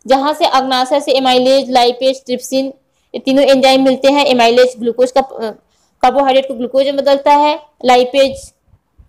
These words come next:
वसा को fatty acid ग्लिसरॉल में बदलता है, और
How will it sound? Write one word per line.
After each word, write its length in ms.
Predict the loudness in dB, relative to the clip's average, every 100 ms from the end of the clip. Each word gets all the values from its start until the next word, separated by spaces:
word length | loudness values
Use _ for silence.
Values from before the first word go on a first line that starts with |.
| _ _ _ _ _ _ _ _ _ _ _
वसा 240 | 0 2 0
को 160 | 0
fatty 380 | -4 -2 -2 2
acid 320 | 0 0 -6 -8
ग्लिसरॉल 360 | -2 0 2 0
में 120 | 0
बदलता 340 | -4 -4 -2
है, 260 | -2 -2 -10 _ _ -2
और 380 | -2 -4 -20